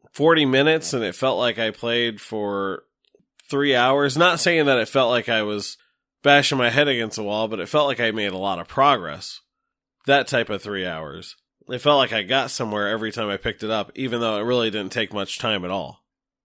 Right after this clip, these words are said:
which is nice. Visually, the graphics are very beautiful. Everything's very colorful.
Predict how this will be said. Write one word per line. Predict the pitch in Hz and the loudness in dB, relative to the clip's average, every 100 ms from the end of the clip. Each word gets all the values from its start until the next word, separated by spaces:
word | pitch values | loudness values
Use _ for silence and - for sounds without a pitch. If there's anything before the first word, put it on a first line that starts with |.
| _ | _
which | 131 127 | -4 -2
is | 135 131 | -2 0
nice. | 123 82 - - _ _ _ _ _ _ | -2 -2 -8 -14 _ _ _ _ _ _
Visually, | 131 165 165 165 139 127 | 2 4 6 4 4 4
the | 107 113 98 | 0 -4 -2
graphics | 120 131 127 123 - | 2 2 2 -2 -2
are | 107 | -2
very | 110 113 101 | 0 0 0
beautiful. | 110 131 139 151 131 | -2 -2 0 0 0
Everything's | 101 104 104 101 95 | 0 -2 -4 -6 -4
very | 107 95 | -4 -4
colorful. | - 139 147 156 185 185 | 0 0 2 0 0 -2